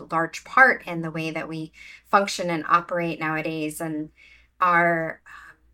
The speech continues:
how we are, we were conditioned as humans, uh, from the dawn of time to be, like, our nervous system was actually designed to be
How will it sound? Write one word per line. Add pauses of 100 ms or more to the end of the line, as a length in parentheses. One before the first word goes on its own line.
(280)
how
we
are, (140)
we
were
conditioned
as (160)
humans,
uh,
from
the
dawn
of
time
to
be, (460)
like,
our
nervous
system
was
actually
designed
to
be